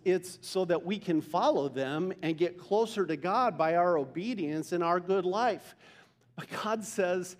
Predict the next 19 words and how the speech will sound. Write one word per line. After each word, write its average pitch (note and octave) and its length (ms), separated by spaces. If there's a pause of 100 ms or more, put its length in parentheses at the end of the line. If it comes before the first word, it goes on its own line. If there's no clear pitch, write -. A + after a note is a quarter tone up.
(160)
as E3+ 260
you B3+ 120
read D4 280
through B3+ 220
these A3+ 400
rules, G#3+ 560 (180)
here's E4+ 340
the D4 120
conclusion C4 640
I A#3 140
think D4 320
you're D#4 120
gonna G#3+ 240
come E3+ 300
to, A#3+ 260
especially B3+ 640
if F#3+ 180
you've F3+ 220
read, G3 380